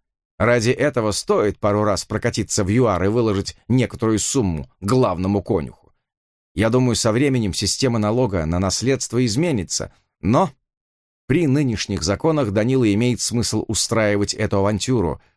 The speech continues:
только если он должен получить основную долю наследства. «Слушай, объясни, а то я совсем запуталась», взмолилась Чарли. Я рассмеялся. Хорошо. Со всего, чем владеет Нериса,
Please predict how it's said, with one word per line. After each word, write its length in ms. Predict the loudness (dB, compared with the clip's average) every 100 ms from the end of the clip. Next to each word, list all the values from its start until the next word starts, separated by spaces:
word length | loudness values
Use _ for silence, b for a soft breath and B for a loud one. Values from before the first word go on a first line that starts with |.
| _ _ 2
только 320 | 2 2 2
если 240 | 0 0
он 160 | 0 2
должен 340 | 0 0 -2
получить 500 | 0 -2 0 -2 -4 _ _
основную 720 | -2 0 0 2 2 2 0
долю 380 | 0 0 0 2
наследства. 580 | 0 -4 -8 -14 -14 -16 _ _ _ _ _ _ -4
«Слушай, 340 | -2 0 0
объясни, 420 | 0 -2 -2 -2 b b b b _ _
а 100 | -4
то 120 | 0 0
я 60 |
совсем 300 | 0 -2 -2
запуталась», 560 | -2 -6 -12 -10 -12 -12 _ _
взмолилась 460 | -2 0 2 0 -2
Чарли. 440 | -2 -4 -6 -12 -14 _
Я 200 | 0 0
рассмеялся. 560 | 0 0 0 0 -2 -4
Хорошо. 420 | -2 0 -2 -4 _ _ _ _ _ _ _
Со 180 | -2 0
всего, 300 | 0 0 0
чем 220 | -2 0
владеет 360 | 0 0 0 0
Нериса, 460 | 0 0 -2 -6